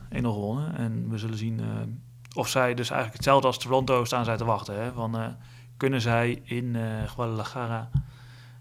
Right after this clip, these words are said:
die één nul, eh, verdedigen? Het, het zal een heel hete avondje worden, denk ik, daar in Mexico.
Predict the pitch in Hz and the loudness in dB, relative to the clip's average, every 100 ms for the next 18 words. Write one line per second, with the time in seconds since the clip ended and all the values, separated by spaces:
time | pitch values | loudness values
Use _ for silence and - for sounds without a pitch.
0 | - - - 120 123 120 113 110 117 120 | -20 -14 -6 -2 0 2 0 0 -2 -2
1 | 117 117 117 120 117 113 117 - - 123 | -4 -6 -2 0 0 -2 -10 -10 -12 -12
2 | - 156 120 117 120 117 117 123 135 127 | -10 -8 -8 -4 -2 0 2 4 4 4
3 | 120 110 117 123 120 107 107 110 110 110 | 0 0 0 0 0 -2 -6 -4 -4 -4
4 | 107 104 107 107 107 104 - 113 117 | -6 -6 -6 -6 -6 -8 -10 -10 -8